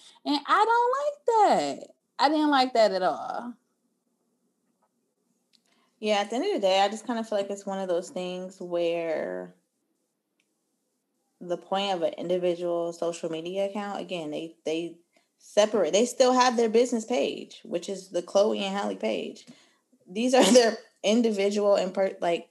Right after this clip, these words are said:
Speaker 2: their Instagram accounts, so they should be allowed to post what they want and how they want to post it. If it's something that you don't like, that you feel like it's too much, you can simply unfollow,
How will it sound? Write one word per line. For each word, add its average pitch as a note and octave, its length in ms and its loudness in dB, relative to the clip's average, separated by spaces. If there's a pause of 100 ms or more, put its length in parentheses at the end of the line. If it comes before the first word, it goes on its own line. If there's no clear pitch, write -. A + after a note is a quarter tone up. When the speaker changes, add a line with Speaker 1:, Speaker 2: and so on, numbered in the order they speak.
(120)
Speaker 2:
their F3+ 320 4
Instagram F3+ 460 -6
accounts, - 380 -10
so E3+ 320 -8 (760)
they G3+ 160 4
should G#3 200 -4
be G3 120 -4
allowed G3 460 2
to - 140 -10
post F#3+ 420 -4
what F#3 560 -2 (100)
they F3 160 -2
want F3+ 360 -4 (120)
and E3+ 140 -12
how F3 200 -8
they F3 140 -4
want E3 280 -8
to - 120 -14
post F3 360 -8
it. - 160 -10 (360)
If A3 200 0
it's A#3+ 140 -2
something A#3 340 0
that D#3+ 220 -4
you G3+ 200 -2
don't G3+ 300 2
like, G#3+ 400 -2 (720)
that B2 120 -8
you F#3+ 160 -4
feel A#3+ 160 0
like A#3 180 2
it's A#3 160 -6
too B3 100 0
much, C#4 420 0 (280)
you A3+ 220 -6
can C4+ 220 0
simply C4+ 680 -2 (840)
unfollow, G3+ 1160 4